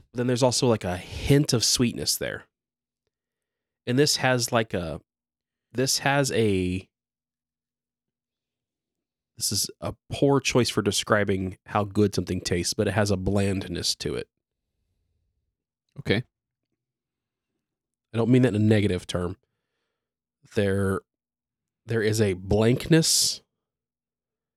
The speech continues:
Speaker 1: in those Orientals, and there's a finish with the Virginias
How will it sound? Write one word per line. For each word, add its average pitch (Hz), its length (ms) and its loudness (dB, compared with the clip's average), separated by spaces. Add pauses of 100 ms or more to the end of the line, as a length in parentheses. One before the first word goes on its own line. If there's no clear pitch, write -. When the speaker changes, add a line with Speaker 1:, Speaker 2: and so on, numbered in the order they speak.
(480)
Speaker 1:
in 131 260 2
those 113 180 4
Orientals, 95 840 2 (1200)
and 107 140 2
there's 104 160 4
a 92 80 0
finish 143 520 2
with - 200 -4
the 110 80 0
Virginias 95 960 -2